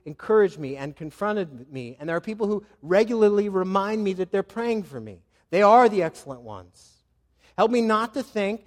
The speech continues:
and be so foolish as to believe that I can isolate myself and protect myself, that I don't need other people. Wrong. Lord, I need the excellent ones.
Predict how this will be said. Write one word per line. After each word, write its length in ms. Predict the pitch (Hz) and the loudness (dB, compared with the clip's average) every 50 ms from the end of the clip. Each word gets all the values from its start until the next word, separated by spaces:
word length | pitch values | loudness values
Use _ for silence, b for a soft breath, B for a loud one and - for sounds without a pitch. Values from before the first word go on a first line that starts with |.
| b b b b | b b b b
and 120 | 170 175 | -10 -6
be 140 | 196 214 214 | -6 -6 -6
so 240 | - - 226 214 202 | -4 0 0 0 0
foolish 460 | 214 - 233 247 254 254 240 233 - | -2 -6 -6 -4 -2 -2 -2 -4 -6
as 260 | - 185 190 196 196 - | -6 -4 -4 -4 -4 -6
to 100 | - 175 | -14 -12
believe 520 | 165 175 170 180 214 226 202 185 180 - b b b b | -8 -6 -4 -4 -4 -4 -4 -4 -6 -8 b b b b
that 100 | 170 175 | -2 0
I 120 | 180 202 | 0 0
can 160 | 196 - 185 175 - | 0 -2 -8 -8 -6
isolate 580 | 170 190 226 240 - - 254 240 233 220 214 | -4 -2 -2 -2 -4 -4 -2 0 0 0 0
myself 560 | 202 202 202 196 - - 185 175 175 180 175 - b b b b | 0 -4 -4 -4 -4 -4 -2 0 0 0 -2 -4 b b b b
and 220 | 180 196 226 247 240 | -6 -4 -4 -4 -4
protect 480 | - 240 226 - 247 226 226 - - | -4 -6 -6 -2 -4 -4 -4 -4 -6
myself, 580 | 196 180 175 170 - - 175 160 160 160 156 b b b b | -6 -4 -4 -4 -6 -4 -2 0 0 -2 -2 b b b b
that 160 | 156 170 180 | -2 0 2
I 80 | 175 180 | 2 2
don't 380 | 165 170 202 214 233 233 226 | 2 2 4 4 4 2 0
need 260 | 226 208 220 220 214 214 | 0 0 0 0 0 -2
other 280 | 185 185 190 202 185 | -2 -2 0 -2 -2
people. 600 | 180 - - 226 220 214 - 147 123 98 87 _ _ | -6 -8 -8 -8 -8 -8 -8 -8 -8 -10 -10 _ _
Wrong. 480 | - 151 180 185 175 156 135 113 98 - _ _ _ _ | -12 -8 -6 -4 -4 -4 -6 -8 -12 -18 _ _ _ _
Lord, 240 | 165 180 190 190 180 - | 0 2 2 2 0 -2
I 180 | - - 175 180 | -10 -12 -10 -8
need 560 | 180 170 165 175 185 190 175 147 127 123 120 | -8 -8 -6 -6 -6 -4 -4 -6 -8 -10 -8
the 140 | 131 131 135 | -8 -6 -4
excellent 420 | 147 151 - - - 120 120 117 | -6 -6 -8 -12 -16 -16 -16 -16
ones. 520 | 113 101 95 92 92 92 _ _ _ _ | -18 -18 -18 -20 -20 _ _ _ _ _